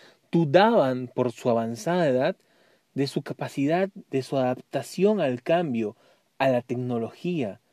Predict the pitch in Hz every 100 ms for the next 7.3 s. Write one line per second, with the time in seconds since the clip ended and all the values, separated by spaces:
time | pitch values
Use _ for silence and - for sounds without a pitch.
0 | _ _ _ _ _ - 131 127 156 180
1 | 170 156 156 170 185 170 139 123 117 117
2 | 110 107 120 139 120 98 _ _ _ _
3 | - _ - 139 175 170 190 - 151 135
4 | 127 - 175 185 - 165 139 143 160 160
5 | 139 - 139 127 - 127 131 - 139 170
6 | 156 127 139 160 135 117 135 151 - 175
7 | 185 - 117